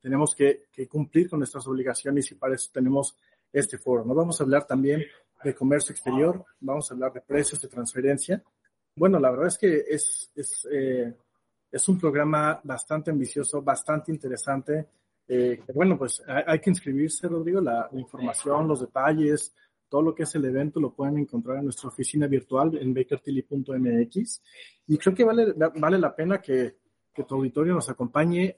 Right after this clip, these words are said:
Son, son temas interesantes que la verdad es que a todos nos atañen, son, son relevantes para todos. Y bueno, pues qué mejor que estar hablando, hablando otra vez, ¿no? Que de, de, de querer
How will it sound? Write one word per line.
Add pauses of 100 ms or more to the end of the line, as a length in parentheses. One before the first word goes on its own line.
Son,
son
temas
interesantes
que
la
verdad
es
que
a
todos
nos
atañen, (420)
son,
son
relevantes
para
todos.
Y
bueno,
pues
qué
mejor
que
estar
hablando, (240)
hablando
otra
vez,
¿no?
Que
de,
de,
de
querer